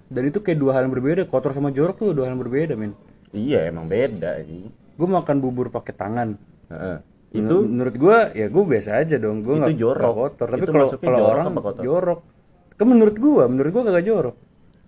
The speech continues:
Speaker 1: Berarti subjektif dua kata itu, men.
Speaker 2: Iya sih. Maksud gue juga tadi tuh, eh, gue ngomong sama temen gue bilang katanya,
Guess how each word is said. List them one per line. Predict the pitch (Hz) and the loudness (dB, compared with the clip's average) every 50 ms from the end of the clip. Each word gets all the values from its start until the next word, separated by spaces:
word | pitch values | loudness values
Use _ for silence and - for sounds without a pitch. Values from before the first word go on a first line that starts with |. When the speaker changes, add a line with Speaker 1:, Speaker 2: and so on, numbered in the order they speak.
| _ _ | _ _
Speaker 1:
Berarti | - 117 131 156 214 | -8 -8 -6 -4 -4
subjektif | 214 165 127 117 123 120 143 151 - - 190 160 160 - - _ _ _ _ | -4 -4 -2 0 0 0 0 0 -2 -2 -2 -2 -2 -4 -16 _ _ _ _
dua | - 127 123 120 | -8 -6 -4 -2
kata | 120 123 113 123 131 | -2 -2 -2 -2 -2
itu, | 143 156 147 131 | -2 -4 -6 -8
men. | 113 110 110 | -8 -8 -8
Speaker 2:
Iya | 107 110 120 120 110 98 92 | -6 -6 -6 -6 -6 -6 -8
sih. | 87 90 92 | -12 -16 -14
Maksud | - 107 123 123 | -8 -8 -8 -6
gue | 139 180 202 | -4 -4 -4
juga | 185 156 135 | -2 -2 -4
tadi | - 135 139 170 | -4 -2 -6 -6
tuh, | 175 - 196 160 - - _ - - - - - - - - - _ _ - | -4 -4 -6 -6 -6 -14 _ -20 -20 -20 -20 -18 -18 -18 -18 -20 _ _ -8
eh, | 110 110 107 107 | -6 -6 -4 -6
gue | 104 98 120 143 | -6 -8 -8 -6
ngomong | 143 113 101 110 113 | -6 -4 -4 -4 -4
sama | 113 107 104 | -4 -6 -6
temen | 104 95 95 90 87 | -8 -10 -10 -10 -10
gue | 90 104 | -10 -10
bilang | 107 104 98 95 107 107 | -8 -8 -6 -6 -6 -6
katanya, | 92 82 80 85 | -8 -12 -14 -16